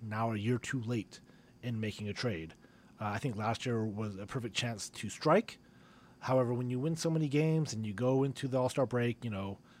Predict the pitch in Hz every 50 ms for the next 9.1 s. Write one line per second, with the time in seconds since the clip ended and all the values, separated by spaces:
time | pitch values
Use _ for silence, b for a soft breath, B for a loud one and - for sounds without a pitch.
0 | B B B - 107 101 117 113 127 131 131 131 117 127 143 151 - - 156 147
1 | 147 143 135 123 104 127 - - - 123 113 131 147 160 117 135 135 117 127 123
2 | 120 120 120 110 110 90 87 - - 90 85 80 95 92 87 98 104 113 123 131
3 | 127 - 131 117 101 101 101 98 82 - - B B B B B 185 202 220 190
4 | 156 135 113 - - - - 117 123 120 120 117 135 139 131 117 - - - 120
5 | 95 85 87 - - - 101 95 92 - - B B B B B B B - -
6 | 135 135 147 143 135 135 120 - 113 104 110 113 101 90 85 82 - - - B
7 | B B B B B B B B - 120 120 117 117 113 110 107 104 104 98 95
8 | 101 101 - - - - - - - - - - - - - - 147 151 147 147
9 | 139